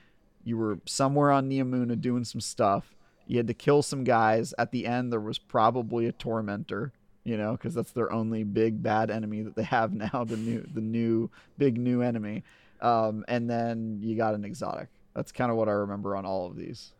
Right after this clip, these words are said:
right? And the, this one, actually, the one that you're talking about now, you buy it, don't you? You just get it.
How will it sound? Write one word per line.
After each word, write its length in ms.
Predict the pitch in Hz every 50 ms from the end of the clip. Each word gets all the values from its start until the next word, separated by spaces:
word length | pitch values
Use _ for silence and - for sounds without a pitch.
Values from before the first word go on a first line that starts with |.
| _ _ _ _ _
right? 320 | - 110 110 117 120 - - - - _
And 120 | - 127 131
the, 120 | 127 - -
this 320 | 113 117 156 220 - -
one, 180 | 156 123 110 104
actually, 360 | 104 104 - - - 104 104
the 60 | 110
one 100 | 123 131
that 60 | 123
you're 40 | 117
talking 220 | - 131 127 127
about 160 | 110 98 92 95
now, 480 | 101 113 139 139 117 98 98 98 92 - _
you 120 | 131 147 135
buy 260 | - - 110 120 190
it, 260 | 185 120 98 92 - -
don't 260 | - 120 131 139 -
you? 180 | 202 208 226 254 - - - _ _ _ _
You 100 | - 147
just 220 | 151 151 - - 160
get 220 | 156 131 139 156
it. 180 | 143 113 -